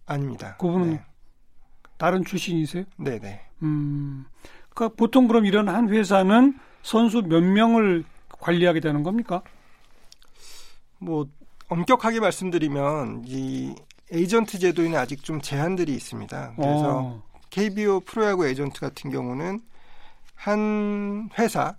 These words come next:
Speaker 1: 내지는 한 개인이 에이전트가 할 수, 이제 대리할 수 있는 선수들의
Speaker 2: 음.
Speaker 1: 숫자가 일 년에 열다섯 명입니다.
Speaker 2: 어.
Speaker 1: 그리고 한 팀당 세 명을 넘어갈 수 없고요.
Speaker 2: 네.
Speaker 1: 그래서 그렇게 제한이 되지만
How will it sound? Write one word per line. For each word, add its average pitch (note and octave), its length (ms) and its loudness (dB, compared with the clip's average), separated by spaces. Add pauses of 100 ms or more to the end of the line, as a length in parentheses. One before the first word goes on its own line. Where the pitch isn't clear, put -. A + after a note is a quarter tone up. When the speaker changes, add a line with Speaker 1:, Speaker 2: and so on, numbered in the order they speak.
Speaker 1:
내지는 C#3+ 380 -6
한 F3+ 400 -4
개인이 A#2 680 -6 (340)
에이전트가 C#3 760 -6 (500)
할 G3 180 -8
수, - 80 -12 (480)
이제 C3+ 320 -4 (100)
대리할 G#3 380 4
수 - 100 -10
있는 F3 160 -4
선수들의 E3 920 -2
Speaker 2:
음. D#3+ 100 2
Speaker 1:
숫자가 C#3+ 680 -2
일 A3+ 180 0
년에 G#3 300 0
열다섯 C3+ 440 -4
명입니다. - 580 -12
Speaker 2:
어. C#3+ 840 -2
Speaker 1:
그리고 C#3 260 -8
한 G#3 220 -2
팀당 G3+ 380 0
세 G#3 160 -4
명을 G#3+ 260 2
넘어갈 A#2+ 300 -6
수 - 140 -12
없고요. B2 420 -12 (200)
Speaker 2:
네. D3 760 -2 (420)
Speaker 1:
그래서 C#3+ 240 -12
그렇게 D#3 340 -4
제한이 F3+ 360 2
되지만 C#3 640 -6